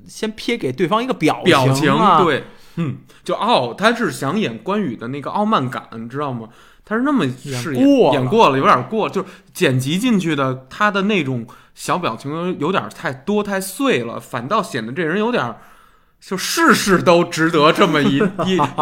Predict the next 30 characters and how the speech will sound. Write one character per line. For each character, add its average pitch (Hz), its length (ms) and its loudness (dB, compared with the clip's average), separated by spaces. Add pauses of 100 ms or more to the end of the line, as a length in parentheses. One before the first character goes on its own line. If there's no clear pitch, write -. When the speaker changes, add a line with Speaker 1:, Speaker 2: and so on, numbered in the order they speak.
Speaker 2:
一 175 60 2
闹， 175 400 6
你 139 140 2
知 139 100 0
道 147 180 4
吗？ 147 120 2
就 214 120 2
是 190 100 4
有 196 40 2
点 233 100 2
儿 147 200 -2
他 175 100 -8
妈 247 180 -6
的， 214 220 -6 (260)
怎 156 100 -6
么 143 100 -10
他 196 100 -4
妈 233 240 -6 (100)
劲 294 160 -6
儿 190 160 -8
成 - 440 -10
他 226 40 -4
妈 240 120 -4
傲 190 120 2
娇 233 360 4
了， 190 120 2
你 127 120 -2
知 123 80 -6
道 123 120 -6
吗？ 185 140 4